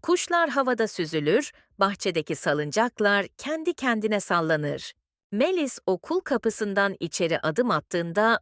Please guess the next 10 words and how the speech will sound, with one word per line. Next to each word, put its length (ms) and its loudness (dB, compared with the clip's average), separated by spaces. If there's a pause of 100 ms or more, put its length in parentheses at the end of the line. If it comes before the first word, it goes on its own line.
ağaçlar 520 0
yapraklarını 800 0
döker. 540 0 (400)
Yerde 600 2
rengarenk 720 0
bir 140 2
yol 320 2
oluşur. 580 0 (400)
Yeni 260 4
arkadaşları 880 2